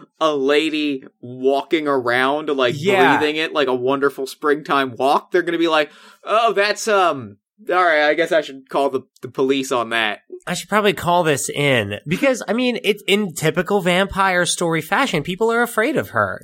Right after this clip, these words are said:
Speaker 2: to
Speaker 1: Yeah.
Speaker 2: some extent. You know what I mean? She could come crashing. If she were to ever turn and, like, change her whole idea, that's the fear of the people. She
Speaker 1: Mm-hmm.
Speaker 2: could consume us all. She could kill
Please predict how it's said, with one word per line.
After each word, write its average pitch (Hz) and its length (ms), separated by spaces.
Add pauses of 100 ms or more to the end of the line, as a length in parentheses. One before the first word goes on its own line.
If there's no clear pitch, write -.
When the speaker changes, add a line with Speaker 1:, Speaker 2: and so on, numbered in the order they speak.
Speaker 2:
to 277 60
Speaker 1:
Yeah. 220 100
Speaker 2:
some 151 160
extent. 110 460
You 135 80
know 180 60
what 190 40
I 180 40
mean? 180 160
She 202 140
could 226 140
come 240 160
crashing. 175 480 (280)
If 190 160
she 240 200
were 254 180
to 233 260
ever 143 540
turn 113 720 (520)
and, 139 220
like, 120 280
change 175 640
her 147 300
whole 151 500
idea, 143 500
that's 170 200
the 151 120
fear 170 300
of 156 80
the 147 80
people. 127 480 (260)
She 170 180
Speaker 1:
Mm-hmm. 196 80
Speaker 2:
could 202 160
consume 202 600
us 190 180
all. 190 240
She 214 160
could 185 220
kill 175 440